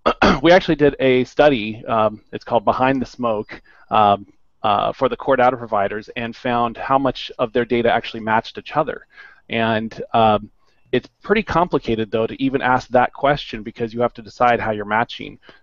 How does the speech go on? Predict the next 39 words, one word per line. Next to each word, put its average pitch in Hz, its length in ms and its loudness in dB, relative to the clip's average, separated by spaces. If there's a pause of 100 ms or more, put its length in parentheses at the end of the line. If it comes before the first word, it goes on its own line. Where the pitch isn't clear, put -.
(140)
You 107 300 -12
na-, 107 320 0
match 110 380 -2
on, 107 280 -2
uh, 101 220 2
what 117 180 -4
we 127 80 2
refer 117 300 -4
to 110 100 -6
as 101 160 -6
nap, 113 340 0
the 107 100 -6
name, 110 460 -2 (280)
address, 113 600 2
phone 147 260 2
number. 95 360 -2 (300)
If - 120 -14
you 123 80 -2
exactly 135 460 2
try 143 160 0
to 131 80 0
match 123 280 0
that, 147 280 2
though, 98 320 -4 (320)
you 117 140 -10
have 113 320 2
a 113 60 0
lot 113 340 4
of 127 100 2
variations 117 600 -6
to 110 100 -10
how 113 100 0
someone 113 280 -12
displays 107 420 -10
an 107 80 -12
address 107 420 -6
with 104 100 -14
normalization 104 800 -8
variances. 98 680 -10